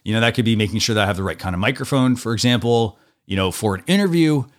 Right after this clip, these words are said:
uh, versus somebody who wants to play music on their live streams. They'd have two different types of microphones because microphone patterns can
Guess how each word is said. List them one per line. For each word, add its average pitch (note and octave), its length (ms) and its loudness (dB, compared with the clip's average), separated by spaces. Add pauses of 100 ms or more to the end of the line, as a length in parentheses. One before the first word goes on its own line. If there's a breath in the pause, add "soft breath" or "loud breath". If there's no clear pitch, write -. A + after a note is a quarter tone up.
(220 soft breath)
uh, G#2+ 200 0
versus A2+ 760 0
somebody A#2 300 0
who A2+ 120 0
wants G#2 320 -2
to F#2 300 -2
play F#2+ 180 -4
music G#2 600 0 (140)
on G#2 120 0
their G2+ 120 -2
live F2+ 180 0
streams. F#2 220 -6
They'd A#2 120 2
have C3 160 2
two D#3 120 0
different C#3 200 0
types C3 220 0
of B2+ 60 2
microphones C3 480 -2
because G#2+ 540 -2 (440 soft breath)
microphone B2 460 -2
patterns G#2 640 0 (280)
can G2+ 420 -2